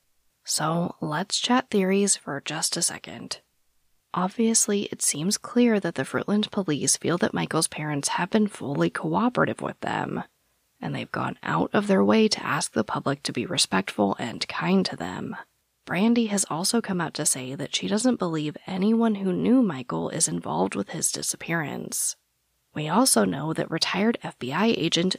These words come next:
Jennifer Coffendorfer has voiced her opinion that this was possibly a stranger abduction as well. But Brandy has her own theory. Now, she says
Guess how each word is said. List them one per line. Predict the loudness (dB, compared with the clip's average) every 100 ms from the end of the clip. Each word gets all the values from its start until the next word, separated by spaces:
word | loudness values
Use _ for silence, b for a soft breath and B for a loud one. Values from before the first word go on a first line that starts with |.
| -4
Jennifer | -6 -6 -10
Coffendorfer | -6 0 2 4 0 0 -4 -2 -2 -2
has | -4
voiced | -2 2 2 2
her | 0
opinion | 0 0 -2 -2 -2 -2
that | -4
this | -2 0
was | 0 0
possibly | -2 0 2 4 2 2
a | 0
stranger | -2 -2 -2 0 0
abduction | -2 -4 -6 -4 -4 -2
as | -4 -2
well. | -2 -2 -6 -10 -14 _ _ _ _ _
But | -4 -4
Brandy | -6 -2 2 2
has | 2 2 2
her | 0
own | 0 4 4
theory. | 2 -6 -6 -8 -10 -12 _ _ _ _
Now, | -2 0 0
she | 0 0
says | 2 2